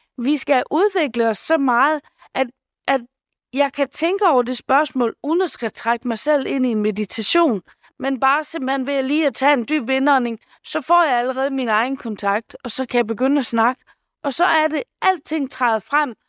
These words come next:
Og hvad er det så, der er min vejleder og guider, der taler til mig? Og hvad er det mig selv, der taler til mig? Det er den udvikling. Det, det er det, jeg, øh,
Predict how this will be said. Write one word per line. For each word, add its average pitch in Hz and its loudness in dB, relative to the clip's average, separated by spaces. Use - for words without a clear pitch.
Og 240 -8
hvad 302 2
er 320 2
det 320 -4
så, 294 2
der 285 -2
er 269 0
min 240 -6
vejleder 262 -2
og 214 -6
guider, 269 0
der 233 -4
taler 247 0
til 254 0
mig? 254 2
Og - -12
hvad 277 4
er 277 4
det 247 0
mig 190 0
selv, 381 2
der 208 -4
taler 226 2
til 202 -6
mig? 196 0
Det 262 0
er 254 -2
den 302 0
udvikling. 233 -2
Det, 247 0
det 254 0
er 240 0
det, 302 -2
jeg, 226 2
øh, 180 -10